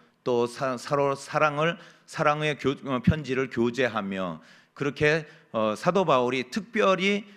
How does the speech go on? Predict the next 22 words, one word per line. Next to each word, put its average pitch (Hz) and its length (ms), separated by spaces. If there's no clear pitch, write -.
빌립보 180 360
성도에 156 500
대해서, 113 680
어, 80 240
사랑하는 156 440
모습을 127 400
볼 104 140
수 127 160
있습니다. 82 520
근데 151 220
오늘 156 320
말씀에 160 400
보면은, 139 560
어, 101 160
예수 170 380
그리스도의 180 600
심장으로, 196 1160
어, 80 440
너희 156 300
무리를 143 420
사모한다고 165 800
이야기합니다. 104 540